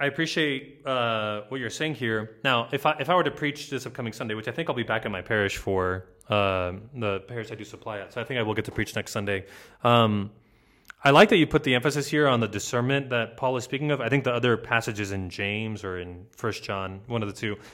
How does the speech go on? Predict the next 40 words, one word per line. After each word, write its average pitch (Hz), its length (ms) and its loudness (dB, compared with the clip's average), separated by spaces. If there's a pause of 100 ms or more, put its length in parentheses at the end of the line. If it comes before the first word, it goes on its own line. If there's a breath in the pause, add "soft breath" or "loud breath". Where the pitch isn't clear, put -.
(140 loud breath)
but 117 120 2
the 113 80 2
discerning 123 340 2
of 90 80 -2
spirits, - 540 0
you 101 80 -6
know, 110 160 -4 (340 loud breath)
uh, 98 340 4
very 104 160 2
explicitly. 135 680 -4 (300 loud breath)
I 139 100 2
appreciate 156 600 0
that 127 220 2
as 120 80 0
a 101 60 -2
starting 123 360 2
point 156 380 4
because 123 680 0
what 120 220 0
I 139 80 4
like 117 380 0
about 135 260 -2
this 147 180 -4
gospel, 151 680 2
unlike 131 380 6
the 113 80 2
gospel 110 340 0
we 104 80 0
had 107 120 0
for 107 100 -4
the 95 80 -2
second 117 360 0
Sunday 135 240 4
of 123 80 2
Advent, 147 380 -2 (440 loud breath)
is 113 260 0
that 104 460 2 (240 soft breath)
John 123 400 6
actually 113 500 0
speaks - 680 -2